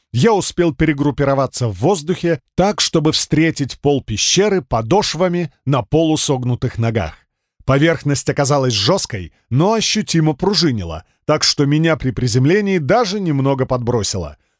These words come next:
Перекатившись в сторону, я вскочил, выхватывая посох. Замер, тяжело дыша,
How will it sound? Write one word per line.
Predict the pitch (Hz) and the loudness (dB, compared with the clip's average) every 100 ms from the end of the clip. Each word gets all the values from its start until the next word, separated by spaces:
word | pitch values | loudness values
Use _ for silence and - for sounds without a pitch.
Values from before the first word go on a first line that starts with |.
| _ | _
Перекатившись | 160 165 175 165 170 - 131 - | 2 2 2 0 -2 -2 -2 -2
в | |
сторону, | - - 202 202 196 180 - _ | -4 0 2 2 0 -4 -8 _
я | 113 202 | 0 0
вскочил, | - - 135 196 196 | 0 -2 0 2 2
выхватывая | 180 - 139 143 135 131 | 0 0 -2 0 0 0
посох. | - 139 - 92 _ _ _ | 0 -2 -2 -8 _ _ _
Замер, | 120 175 196 185 151 - _ - | 0 2 2 0 -4 -12 _ -2
тяжело | 151 143 131 123 | 2 2 2 0
дыша, | 113 - 156 135 | -2 0 0 -2